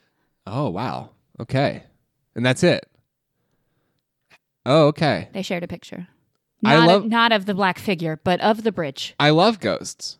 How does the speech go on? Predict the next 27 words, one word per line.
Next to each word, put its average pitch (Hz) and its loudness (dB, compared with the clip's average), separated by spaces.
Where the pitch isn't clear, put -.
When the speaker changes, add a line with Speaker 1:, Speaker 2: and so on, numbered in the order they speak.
Speaker 2:
I 208 -2
love 262 2
ghosts. - -10
Speaker 1:
I 156 4
saw 208 -2
that 196 0
black 165 2
figure 190 2
and 135 2
I 131 4
thought, 135 2
"No, 170 2
come 220 -2
to - -2
me. 92 -10
Let's 170 0
go 165 4
to 143 -2
a 123 0
movie. 233 0
Let's 139 0
go." 139 4
I 139 2
guess 147 -2
we 156 0
can 143 -2
go, 131 2